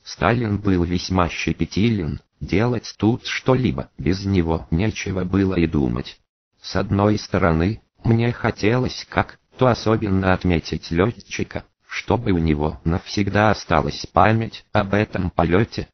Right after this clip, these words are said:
а с другой, я знал, что Сталин ни за что не согласится на неоправданное награждение. Сам решать этот вопрос он также не стал бы. После некоторых размышлений я включил Грачёва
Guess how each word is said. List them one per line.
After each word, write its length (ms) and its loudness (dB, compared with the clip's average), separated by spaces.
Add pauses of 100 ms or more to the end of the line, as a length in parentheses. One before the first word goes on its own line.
(140)
а 120 0
с 120 -10
другой, 560 0 (340)
я 240 2
знал, 500 0 (180)
что 300 0
Сталин 600 2
ни 80 0
за 200 -2
что 400 -4
не 160 0
согласится 840 -2
на 120 0
неоправданное 1000 2
награждение. 960 0 (500)
Сам 380 0
решать 540 0
этот 360 -4
вопрос 540 0
он 240 2
также 540 -2
не 180 2
стал 420 0
бы. 160 -4 (480)
После 420 0
некоторых 800 -4
размышлений 760 0
я 240 2
включил 600 -2
Грачёва 680 0